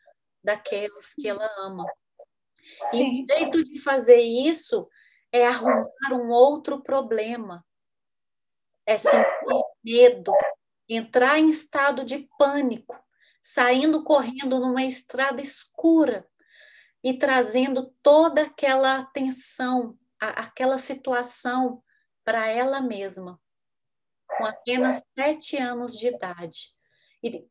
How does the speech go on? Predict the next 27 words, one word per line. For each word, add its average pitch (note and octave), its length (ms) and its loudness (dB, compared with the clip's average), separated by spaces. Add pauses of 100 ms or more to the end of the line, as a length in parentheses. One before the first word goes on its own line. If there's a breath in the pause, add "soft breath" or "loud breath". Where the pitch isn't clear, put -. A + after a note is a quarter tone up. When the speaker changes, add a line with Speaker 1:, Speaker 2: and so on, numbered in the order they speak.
Speaker 1:
e A#3 100 -8
trazendo C4+ 520 0
esse D#4 240 -2
fardo D4 920 -4
pesado A#3+ 680 -2
durante A#3+ 500 -6 (100)
toda C#4+ 400 -2
a C#4 40 -10
sua C#4+ 360 -10
vida, G#3 520 -14 (540 soft breath)
desde C#4 600 6
Speaker 2:
Sim. B3 80 -6
Speaker 1:
os A3+ 200 -12
sete B3+ 380 0
anos A3+ 420 -6
de A3+ 80 -6
idade. F3+ 540 -6 (960 soft breath)
Pra A#3+ 120 6
uma A#3+ 200 2
criança C4 560 0
de A#3+ 120 -2
sete G#3+ 460 -4
anos A3+ 300 -8
foi A3+ 280 -4
um B3 120 -8
trabalho A#3 540 -8
perfeito. C#4 840 -8